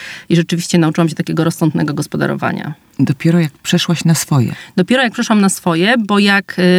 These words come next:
Speaker 1: uczestniczyłam w tym, jak dostawałam tę listę zakupów, to się zastanawiałam, a dlaczego ja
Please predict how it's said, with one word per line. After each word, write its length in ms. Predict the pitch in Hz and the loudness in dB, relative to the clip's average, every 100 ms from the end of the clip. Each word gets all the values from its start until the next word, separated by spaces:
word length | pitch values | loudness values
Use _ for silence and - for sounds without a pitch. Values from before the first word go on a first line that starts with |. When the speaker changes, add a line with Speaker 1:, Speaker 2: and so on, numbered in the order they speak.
| 180 180 180 165 - | 4 4 4 2 0
Speaker 1:
uczestniczyłam 720 | 185 185 196 180 330 247 165 | 0 2 0 2 2 2 0
w 80 | - | -2
tym, 260 | 151 143 | -6 -4
jak 180 | - 156 | -2 -2
dostawałam 420 | 175 - 175 170 | -2 -2 0 0
tę 100 | 180 | 0
listę 240 | 185 - 202 | 0 0 0
zakupów, 760 | 208 - 196 180 - 170 160 | 0 2 2 2 2 0 0
to 180 | - 165 | 0 -2
się 160 | 170 170 | 0 -4
zastanawiałam, 420 | 165 175 175 165 | 2 4 4 4
a 60 | 180 | 4
dlaczego 540 | 185 180 196 190 202 | 4 2 0 2 4
ja 240 | 185 190 | 4 2